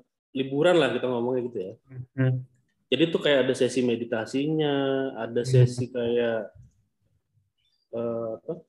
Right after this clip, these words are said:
Speaker 1: pijetnya gitu. Jadi ada serangkaian kegiatan.
Speaker 2: Hmm.
Speaker 1: Nah, kalau misalnya memang, memang itu yang disebut healing sih gue setuju ya. Karena apa? Karena itu terstruktur.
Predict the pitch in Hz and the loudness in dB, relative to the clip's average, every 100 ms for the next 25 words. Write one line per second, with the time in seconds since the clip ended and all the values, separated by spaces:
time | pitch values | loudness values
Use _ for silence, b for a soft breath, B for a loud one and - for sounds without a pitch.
0 | _ _ _ _ _ - 113 117 143 143 | _ _ _ _ _ -6 -6 -2 -4 -2
1 | 147 151 143 143 139 120 117 107 107 _ | 2 4 4 4 2 2 0 -4 -6 _
2 | _ - 127 190 151 143 139 135 143 139 | _ -2 4 4 4 2 0 2 2 2
3 | 139 156 175 147 151 160 _ _ _ - | 2 2 4 2 0 -8 _ _ _ -2
4 | 139 131 127 127 _ _ _ _ _ _ | 0 2 0 -4 _ _ _ _ _ _
5 | _ _ _ _ _ 135 131 151 165 165 | _ _ _ _ _ -6 0 0 2 4
6 | 165 165 165 165 165 165 _ _ _ _ | 4 2 0 0 -4 -10 _ _ _ _
7 | _ _ _ _ _ _ _ _ _ _ | _ _ _ _ _ _ _ _ _ _
8 | _ _ _ _ _ _ 139 143 147 151 | _ _ _ _ _ _ -10 -8 -4 -4
9 | 151 156 147 151 147 143 135 - 135 135 | -4 -6 -6 -2 0 0 -2 -4 -4 -4
10 | 135 143 185 220 151 190 190 - _ - | -2 0 0 -2 0 0 0 -12 _ -12
11 | 123 160 180 143 120 156 170 180 180 143 | -4 -2 2 4 4 2 0 0 0 2
12 | 180 170 185 - - - 156 - 151 113 | 2 0 -4 -6 -6 -6 -6 2 2 2
13 | - | -4